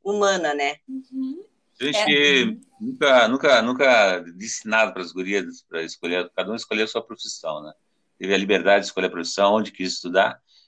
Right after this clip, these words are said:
Speaker 3: Nós demos essa li-, nós demos essa liberdade. Então eu fui comunicado, eu me lembro que ela me falou pra mim, é, que já tava tremenda, já, ela se tremia toda, né? Chegava, já tava com lágrimas nos olhos,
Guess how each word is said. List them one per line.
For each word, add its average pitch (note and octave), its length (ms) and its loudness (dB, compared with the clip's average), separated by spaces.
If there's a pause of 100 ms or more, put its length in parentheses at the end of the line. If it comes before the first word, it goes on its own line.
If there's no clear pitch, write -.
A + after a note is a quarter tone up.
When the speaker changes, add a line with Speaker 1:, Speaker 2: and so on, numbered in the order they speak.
(160)
Speaker 3:
Nós B2 180 2
demos D3 220 0
essa D3+ 180 2
li-, C#3+ 160 -2
nós A#2 200 2
demos C#3 180 0
essa C#3+ 200 -2
liberdade. C3 760 2 (340)
Então C#3 160 2
eu F3 80 2
fui G3 140 -4
comunicado, G3+ 560 2
eu G2+ 180 0
me G2 80 -4
lembro B2+ 260 0
que - 80 -2
ela D#3+ 380 4
me C3+ 340 -2
falou B2+ 300 0
pra A#2 140 -4
mim, G#2 260 -4 (500)
é, G2 520 4 (160)
que G2 420 2
já G2 140 0
tava B2 240 6
tremenda, C3+ 580 4
já, A2 200 -4
ela A#2 500 6
se - 200 -10
tremia C#3 360 2
toda, B2 460 4
né? G#2+ 160 2
Chegava, A#2+ 400 2
já - 180 -12
tava B2+ 260 4
com C3 100 -4
lágrimas C3 400 4
nos A2+ 160 -2
olhos, C3+ 260 8